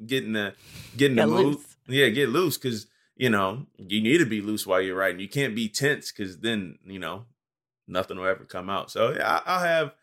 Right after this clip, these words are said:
Speaker 1: have some water, but I also have, you know, some Woodford around, uh, 'cause I'm a big fan of old fashions.
Speaker 2: Oh,
Speaker 1: Uh,
Speaker 2: okay. You and my
Speaker 1: yeah.
Speaker 2: husband should start a podcast about
Speaker 1: Yeah.
Speaker 2: whiskey and rye and things.
Speaker 1: Hey, look, I'm with it. I'm with it.
Speaker 2: He's
Speaker 1: Tell him.
Speaker 2: very into it.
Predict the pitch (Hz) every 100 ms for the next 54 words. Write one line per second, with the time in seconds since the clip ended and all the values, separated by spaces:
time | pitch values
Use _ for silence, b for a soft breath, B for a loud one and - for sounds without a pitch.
0 | _ _ 165 160 143 117 107 117 120 120
1 | 127 123 123 120 113 113 110 131 123 104
2 | 101 92 101 107 - 110 101 101 104 104
3 | 107 107 107 95 82 - 95 92 101 98
4 | 101 110 - 104 95 71 104 - 101 98
5 | 95 110 110 - _ _ _ - 156 262
6 | 330 - - 262 262 277 _ - 190 196
7 | 196 196 - - 160 165 - 160 156 -
8 | - - 156 147 170 143 147 139 143 -
9 | 139 135 131 123 147 - 143 135 135 143
10 | - 143 139 135 127 147 120 98 113 156
11 | 123 151 104 143 123 165 110 - _ 107
12 | 156 135 170 113 170 151 151 151 143 135
13 | 123 135 135 123 127 -